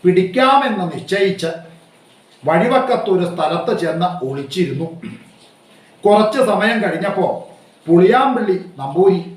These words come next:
മദ്യകുംഭവും തലയിൽ വച്ച് ദൂരെ നിന്ന്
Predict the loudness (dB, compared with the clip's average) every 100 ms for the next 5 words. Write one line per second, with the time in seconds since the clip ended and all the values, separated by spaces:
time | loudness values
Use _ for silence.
0 | -10 0 0 2 2 4 4 2 2 2
1 | 2 -4 -10 -20 -8 -2 2 4 4 2
2 | -2 -4 -6 -8 -18 _ -12 -6 0 4
3 | 4 4 2 -4 -8